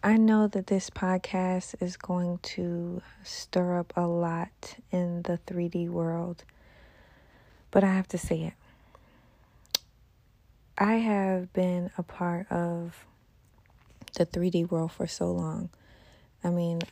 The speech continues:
I can go back to understanding I was a part of the Barack Obama campaign in oh eight. Um, but something happened after Obama left office. I just didn't feel compelled to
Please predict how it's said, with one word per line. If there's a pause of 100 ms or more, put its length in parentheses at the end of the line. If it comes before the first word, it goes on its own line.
I
can
go
back (160)
to
understanding
I
was
a
part
of
the
Barack
Obama
campaign
in
oh (120)
eight. (1300)
Um,
but
something
happened (460)
after
Obama (920)
left
office. (1120)
I
just
didn't
feel
compelled
to